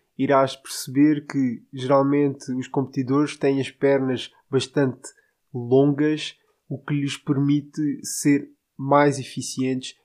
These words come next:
e mais eficazes quando estão a competir. Enquanto que, se fores à natação, vais reparar que, geralmente, os atletas têm ombros largos, que lhes vai dar uma vantagem competitiva dentro da água. E porquê que isto acontece?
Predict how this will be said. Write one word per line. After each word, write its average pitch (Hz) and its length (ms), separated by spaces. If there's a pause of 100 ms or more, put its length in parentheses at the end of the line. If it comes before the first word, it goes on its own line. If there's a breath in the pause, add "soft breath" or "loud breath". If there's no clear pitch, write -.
(140)
e 123 60
mais 123 320
eficazes 123 720 (180)
quando 131 280
estão 123 280
a 117 60
competir. 113 520 (480)
Enquanto 135 360
que, - 80
se - 160
fores 131 260
à 135 100
natação, 131 640
vais 135 220
reparar 139 520
que, 131 120
geralmente, 131 500
os 117 80
atletas 127 680 (240 soft breath)
têm 131 320
ombros 120 460
largos, 120 480
que - 160
lhes 110 160
vai 131 180
dar 131 200
uma 127 180
vantagem 123 480
competitiva 123 800 (260 soft breath)
dentro 127 520
da 117 160
água. 101 420 (1040)
E 165 80
porquê 175 280
que 202 100
isto - 180
acontece? 110 600